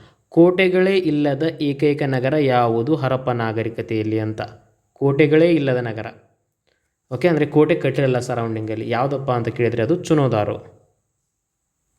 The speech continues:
ರೈಟ್, ಚುನೋದಾರು is the only city in Harappan civilization where the citadels were absent. ಓಕೆ, ನೆಕ್ಸ್ಟ್ ಸ್ಲೈಡ್ ಪ್ಲೀಸ್.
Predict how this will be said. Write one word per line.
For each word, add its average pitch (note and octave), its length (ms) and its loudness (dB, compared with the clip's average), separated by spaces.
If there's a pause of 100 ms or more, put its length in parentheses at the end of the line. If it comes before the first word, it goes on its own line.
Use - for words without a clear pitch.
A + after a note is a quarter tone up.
(280)
ರೈಟ್, F3 300 0 (840)
ಚುನೋದಾರು B2+ 840 -2 (2250)
is B2 120 -2
the B2+ 140 4
only D#3 260 2
city C3+ 400 -4
in B2 100 -6
Harappan C3+ 420 -6
civilization A#2+ 680 -8
where A#2 200 -2
the A#2+ 60 -6
citadels B2+ 540 -6
were C#3+ 160 -2 (360)
absent. - 380 -12 (1200)
ಓಕೆ, F#3+ 480 -4
ನೆಕ್ಸ್ಟ್ A#2 260 -2
ಸ್ಲೈಡ್ C3 180 0
ಪ್ಲೀಸ್. D3 520 -4